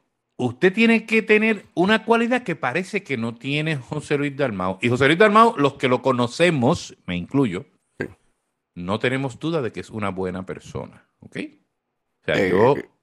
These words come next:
Speaker 1: lo
Speaker 2: o sea,
Speaker 1: conozco
Speaker 2: lo,
Speaker 1: y
Speaker 2: lo, lo suscribo. Tremenda persona, una persona agradable, ¿sabe?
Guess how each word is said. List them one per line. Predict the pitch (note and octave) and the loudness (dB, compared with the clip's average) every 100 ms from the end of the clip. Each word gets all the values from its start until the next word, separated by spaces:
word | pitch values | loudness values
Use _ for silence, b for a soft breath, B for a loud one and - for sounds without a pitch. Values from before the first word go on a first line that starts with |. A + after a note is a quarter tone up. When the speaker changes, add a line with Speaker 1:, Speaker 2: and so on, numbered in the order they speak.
| _ - | _ -8
Speaker 1:
lo | F#2 | -6
Speaker 2:
o | E2+ | -2
sea, | A2+ B2 | 2 4
Speaker 1:
conozco | G#2+ - | 4 0
Speaker 2:
lo, | - | 0
Speaker 1:
y | B2+ | 2
Speaker 2:
lo, | C3 | 2
lo | A#2+ A#2+ | 2 0
suscribo. | A#2+ - B2 B2 F#2 | -2 -6 -2 0 0
Tremenda | - F#2+ F#2+ G#2+ B2 B2+ B2+ A2+ A2+ A2 | -2 -2 0 0 2 4 4 4 2 2
persona, | A2+ G#2+ - E3+ G#3 G3 F#3 F3 D#3+ | 0 -2 0 2 2 2 2 2 2
una | B2 A2 | 0 -2
persona | - G2 - G#2 | -4 -4 -4 -2
agradable, | G#2 F#2+ G2 D3 F#3 E3+ C#3+ | 0 2 4 4 2 -2 -2
¿sabe? | A#2+ G#2 G2 F2+ | 0 0 -2 -6